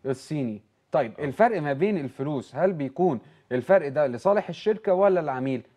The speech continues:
Speaker 1: يعني لما يجي لك عميل مثلا عنده بادجت أساسية محددة، عنده ليميت،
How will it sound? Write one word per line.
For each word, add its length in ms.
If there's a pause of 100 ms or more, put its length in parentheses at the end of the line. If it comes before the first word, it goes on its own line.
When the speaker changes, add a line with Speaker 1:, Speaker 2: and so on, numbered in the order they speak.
Speaker 1:
يعني 160
لما 120
يجي 120
لك 180
عميل 200
مثلا 280
عنده 180
بادجت 340 (1000)
أساسية 360
محددة، 580
عنده 220
ليميت، 320